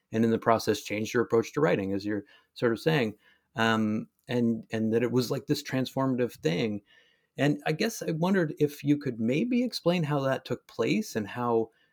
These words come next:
or why other folks in academia and elsewhere might use the potential of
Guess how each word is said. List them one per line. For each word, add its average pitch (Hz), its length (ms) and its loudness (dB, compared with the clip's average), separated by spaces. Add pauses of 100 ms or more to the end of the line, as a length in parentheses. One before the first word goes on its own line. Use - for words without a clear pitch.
(180)
or 113 160 4
why 123 380 2
other 117 240 2
folks 110 300 -2
in 113 100 0
academia 110 640 -2
and 104 140 -4
elsewhere 117 360 0
might 107 360 -2
use 156 600 2
the 113 100 -4
potential - 840 -4
of 107 420 -2